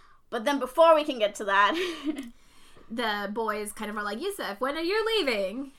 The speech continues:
Speaker 2: Dun, dun, dun.
Speaker 1: The moment
Speaker 2: Um,
Speaker 1: is gone.
Speaker 2: yeah.
Speaker 1: And we find out that
Speaker 2: Yeah, it turns out he's going to Turkey for the summer.
Speaker 1: Mm-hmm.
Speaker 2: Or, well, I guess we don't know when he's coming back, but he's definitely
Speaker 1: No,
Speaker 2: leaving.
Speaker 1: no, he said he's
Speaker 2: Oh, he
Speaker 1: coming.
Speaker 2: does.
Speaker 1: He says,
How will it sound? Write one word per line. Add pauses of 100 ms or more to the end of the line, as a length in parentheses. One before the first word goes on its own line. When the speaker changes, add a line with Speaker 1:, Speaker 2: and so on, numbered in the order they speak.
(640)
Speaker 2:
Dun,
dun,
dun.
Speaker 1:
The
moment
Speaker 2:
Um,
Speaker 1:
is
gone.
Speaker 2:
yeah.
Speaker 1:
And
we
find
out
that (680)
Speaker 2:
Yeah,
it
turns
out
he's
going
to
Turkey (200)
for
the
summer. (160)
Speaker 1:
Mm-hmm. (320)
Speaker 2:
Or,
well,
I
guess
we
don't
know
when
he's
coming
back,
but
he's
definitely
Speaker 1:
No,
Speaker 2:
leaving.
Speaker 1:
no,
he
said
he's
Speaker 2:
Oh,
he
Speaker 1:
coming. (100)
Speaker 2:
does.
Speaker 1:
He
says,